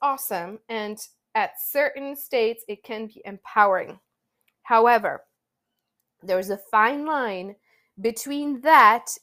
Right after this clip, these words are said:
and becoming obsessed by it and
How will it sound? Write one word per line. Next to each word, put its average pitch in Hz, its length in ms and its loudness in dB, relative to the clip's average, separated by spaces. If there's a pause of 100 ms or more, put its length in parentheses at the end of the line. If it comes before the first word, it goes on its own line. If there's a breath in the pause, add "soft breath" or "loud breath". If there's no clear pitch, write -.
and 226 200 -2
becoming 320 480 -6
obsessed 320 760 -4
by 180 260 -4
it 254 320 -8 (1160)
and 233 340 -2